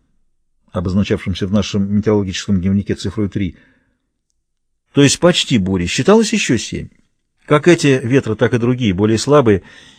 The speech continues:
имели преобладающее западное направление – с редкими отклонениями к северу и югу. Затишья выпадали также нередко. Атмосфера стояла почти постоянно ясную. Вполне облачных дней в течение всего ноября было только четыре, полуоблачных — три.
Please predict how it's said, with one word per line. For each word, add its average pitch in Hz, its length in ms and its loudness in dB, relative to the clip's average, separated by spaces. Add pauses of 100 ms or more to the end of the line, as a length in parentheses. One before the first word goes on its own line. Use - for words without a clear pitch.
(100)
имели 135 340 4
преобладающее 123 680 4
западное 110 400 2
направление – 117 640 0 (320)
с - 100 -8
редкими 160 460 4
отклонениями 131 560 2
к - 80 -8
северу 123 380 0
и 104 80 0
югу. 73 340 -6 (1300)
Затишья 160 600 0
выпадали 135 400 2
также 120 280 2
нередко. 117 460 0 (600)
Атмосфера 123 500 4
стояла 135 340 4
почти 110 280 -2
постоянно 117 420 0
ясную. 80 500 -4 (200)
Вполне 131 460 4
облачных 117 600 2
дней 160 240 2
в - 60 -2
течение 117 360 2
всего 117 280 0
ноября 110 320 4
было 131 200 0
только 131 260 -2
четыре, 95 460 -6
полуоблачных — 120 800 -2
три. 76 280 -10